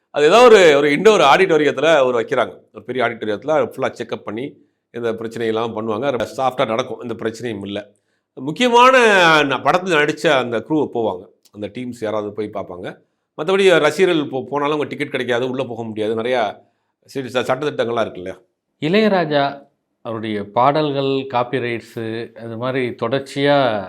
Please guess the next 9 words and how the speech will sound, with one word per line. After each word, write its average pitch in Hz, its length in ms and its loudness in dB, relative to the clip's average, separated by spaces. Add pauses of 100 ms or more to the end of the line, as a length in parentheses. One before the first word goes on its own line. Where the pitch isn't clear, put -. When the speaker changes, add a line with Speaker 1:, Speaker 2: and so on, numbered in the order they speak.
(100)
Speaker 2:
நிறைய 131 640 -2
விஷயங்கள் 117 560 -8 (200)
நீதிமன்றத்தின் 117 840 -8
மூலமாக 113 560 -8
அணுகி 113 320 -8
அவர் 107 180 -6
வழக்கு 104 400 -8
தொடர்ந்துட்டு 95 280 -20
இருக்காரு. 87 240 -20